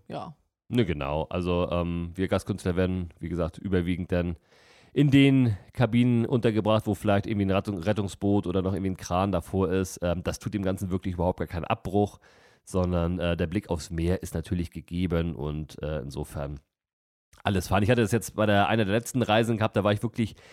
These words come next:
Speaker 2: die allererste Kabine vorne am Bug auf der Backbordseite und da, äh, man kann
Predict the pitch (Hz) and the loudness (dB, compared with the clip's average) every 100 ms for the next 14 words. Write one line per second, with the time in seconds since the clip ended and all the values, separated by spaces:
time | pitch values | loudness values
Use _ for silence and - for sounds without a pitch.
0 | - - - 165 180 160 143 151 156 127 | -18 -10 -2 4 4 6 4 2 0 0
1 | - 110 107 156 143 131 - 127 135 127 | 0 0 2 2 4 2 2 2 4 2
2 | 117 113 107 196 180 135 127 120 107 135 | 0 0 2 2 2 -2 0 0 0 -2
3 | - 104 90 101 92 101 120 127 - - | 0 0 0 0 0 2 2 0 -4 -20
4 | - - - 110 113 117 110 110 110 113 | -20 -8 2 4 4 2 4 6 6 6
5 | 101 110 107 107 101 120 120 110 | 6 4 4 2 -2 0 0 -2